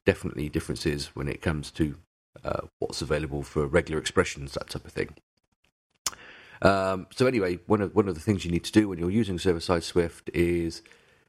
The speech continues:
make sure that you, um, run your unit tests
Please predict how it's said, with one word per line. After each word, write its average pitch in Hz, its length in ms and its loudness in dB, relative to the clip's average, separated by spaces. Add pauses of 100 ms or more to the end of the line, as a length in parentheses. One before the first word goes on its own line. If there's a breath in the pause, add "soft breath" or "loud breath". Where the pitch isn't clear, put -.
(200)
make 92 280 2
sure 87 420 2
that - 320 -4
you, 82 840 0 (140)
um, 71 680 -8 (1120)
run 90 220 4
your 90 140 0
unit 92 340 0
tests - 640 -4